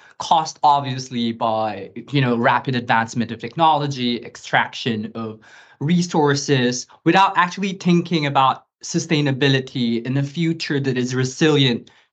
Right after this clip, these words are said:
towards all of this, uh, upheavals that we have caused in the planet. And so I think,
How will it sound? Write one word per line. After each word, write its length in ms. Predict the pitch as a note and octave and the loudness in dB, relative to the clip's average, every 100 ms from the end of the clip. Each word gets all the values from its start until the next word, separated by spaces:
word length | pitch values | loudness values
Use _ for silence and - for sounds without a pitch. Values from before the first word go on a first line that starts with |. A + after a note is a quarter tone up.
| _ | _
towards 560 | - E3+ D#3+ D3+ C#3+ C3 | -2 2 4 4 2 -2
all 320 | - C#3+ D3 | 0 2 2
of 100 | D#3 | 0
this, 260 | C#3 C3 - | 0 -2 -4
uh, 200 | A#2+ A#2+ C3 | -4 -2 -2
upheavals 720 | C3 - E3+ D#3+ C#3 A#2+ A#2+ | -4 0 0 2 2 0 -2
that 180 | A#2 | -6
we 100 | B2+ | -4
have 200 | B2+ B2+ | -2 -2
caused 420 | - D3+ D3 - C3+ | 0 2 2 0 -4
in 120 | B2+ | -4
the 80 | A#2+ | -4
planet. 540 | - D3 F3+ A2+ - _ _ _ | -2 0 0 -4 -10 _ _ _
And 160 | D3+ D#3+ | -8 0
so 220 | F3+ D3+ | 2 4
I 80 | D3 | 2
think, 300 | F3 F3+ | 0 -2